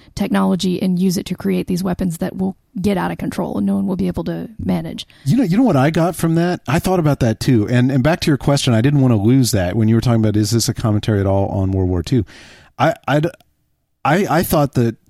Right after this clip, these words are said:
Speaker 2: the new Captain America had probably the greatest take on that ever. It wasn't against. It wasn't saying that the military was good or bad. It was literally pointing out that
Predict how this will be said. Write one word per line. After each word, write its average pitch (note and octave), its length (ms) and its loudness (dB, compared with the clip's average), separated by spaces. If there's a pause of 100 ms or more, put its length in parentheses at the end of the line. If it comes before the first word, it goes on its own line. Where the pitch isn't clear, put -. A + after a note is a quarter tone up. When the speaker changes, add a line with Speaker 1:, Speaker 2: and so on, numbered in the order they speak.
(100)
Speaker 2:
the B2 100 4
new C3+ 260 4
Captain B2 420 0
America G#2 480 0
had G2+ 400 -4 (220)
probably A2 420 2
the F#2+ 80 -2
greatest G#2+ 500 0
take G#2+ 300 -2
on F#2+ 140 -2
that F2+ 180 -4
ever. F2 340 -6 (480)
It C#3 100 0
wasn't F#3+ 440 0 (260)
against. B2+ 680 0 (180)
It B2+ 60 -2
wasn't E3 400 0
saying A#2+ 560 2 (480)
that A#2+ 400 0
the A2+ 80 4
military A#2+ 880 2
was A2+ 220 2
good A#2+ 200 2
or A2+ 80 2
bad. G2+ 540 -4 (480)
It C#3 60 4
was C3+ 280 2
literally E3 320 4
pointing C3 380 2
out A#2+ 180 2
that A2 180 0